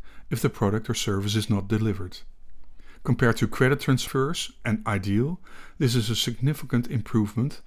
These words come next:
of the payment conditions for consumers.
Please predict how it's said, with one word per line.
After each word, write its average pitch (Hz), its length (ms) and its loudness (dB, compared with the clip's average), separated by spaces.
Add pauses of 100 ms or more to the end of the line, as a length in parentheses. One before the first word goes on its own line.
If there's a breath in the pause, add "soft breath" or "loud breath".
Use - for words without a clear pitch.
(200 soft breath)
of 117 120 -6
the 139 60 4
payment 110 380 2
conditions 101 580 -2
for - 540 -6
consumers. 120 720 -2